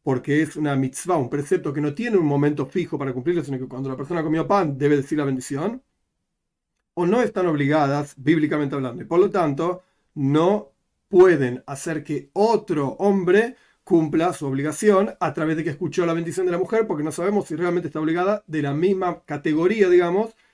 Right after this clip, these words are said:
que está obligado el hombre. Pero los niños están obligados en la bendición después de las comidas,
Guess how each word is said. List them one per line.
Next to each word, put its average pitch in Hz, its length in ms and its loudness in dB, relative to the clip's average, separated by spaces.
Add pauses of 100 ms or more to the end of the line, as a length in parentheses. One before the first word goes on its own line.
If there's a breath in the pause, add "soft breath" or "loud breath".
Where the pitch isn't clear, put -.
(140)
que - 100 -6
está 143 160 -4
obligado 165 800 2
el 143 140 0
hombre. 113 320 -2 (480 soft breath)
Pero 180 160 8
los 196 160 6
niños 151 480 4
están 196 240 -2
obligados 180 400 0
en 151 60 -4
la 143 40 -2
bendición 143 320 -2
después 175 200 -2
de 170 40 0
las 170 120 -4
comidas, 175 480 2